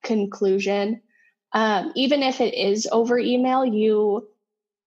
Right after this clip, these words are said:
I guess over the past six months, I've just learned to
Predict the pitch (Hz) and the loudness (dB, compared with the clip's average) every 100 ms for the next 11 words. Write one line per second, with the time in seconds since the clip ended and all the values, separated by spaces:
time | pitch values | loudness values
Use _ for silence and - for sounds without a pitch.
0 | _ _ _ _ _ _ _ _ _ 269 | _ _ _ _ _ _ _ _ _ 2
1 | 285 - 285 339 285 240 226 233 247 240 | 2 2 2 2 2 0 0 2 0 0
2 | 220 214 - 226 226 233 240 233 214 226 | -2 -2 0 0 0 0 0 2 0 0
3 | 226 | 0